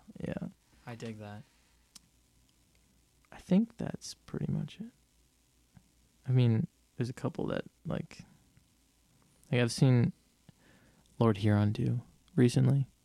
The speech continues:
Speaker 1: which they're more of, like, a indie rock sorta band.
Speaker 2: Out of all those concerts, which one do you think was, like, wow? Like, the most influential, the best one you've seen?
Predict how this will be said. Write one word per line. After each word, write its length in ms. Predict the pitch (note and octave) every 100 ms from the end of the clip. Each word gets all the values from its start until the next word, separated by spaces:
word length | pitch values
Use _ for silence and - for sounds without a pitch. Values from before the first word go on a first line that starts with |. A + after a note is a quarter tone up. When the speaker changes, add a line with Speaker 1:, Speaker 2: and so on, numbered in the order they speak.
| _ _ -
Speaker 1:
which 420 | - - - - -
they're 160 | A#2+
more 200 | A2+ -
of, 100 | C3+
like, 220 | - - -
a 260 | - C3+ - _ _ _ _ _ _
indie 480 | - A#2 - C3+ B2 - _ _ G3+
rock 140 | - - -
sorta 520 | - - - - C3 -
band. 380 | C#3+ C#3 C#3 C3 _ _ _ _ - _ - _ _ _ -
Speaker 2:
Out 100 | C3+
of 60 |
all 160 | C3 C#3+
those 200 | D#3+ D3+
concerts, 580 | - B2+ B2+ A2 G#2 -
which 200 | A#2 -
one 540 | B2+ B2 A#2 A2+ A2 - -
do 100 | A#2
you 40 |
think 180 | A#2 A2
was, 160 | A2+ A2
like, 300 | G#2 G2+ - _ _ _ -
wow? 380 | G2 F#2+ F#2+ - _ _ -
Like, 280 | G#2+ G#2+
the 80 | B2+
most 440 | A#2 A2 G#2+ - -
influential, 760 | C#3 C3+ C3 B2 A#2+ B2+ A#2+ A2+
the 100 | A2+
best 280 | A#2+ -
one 140 | B2+ A#2
you've 160 | A2+
seen? 580 | A2+ A2+ A2 G#2+ G#2 G#3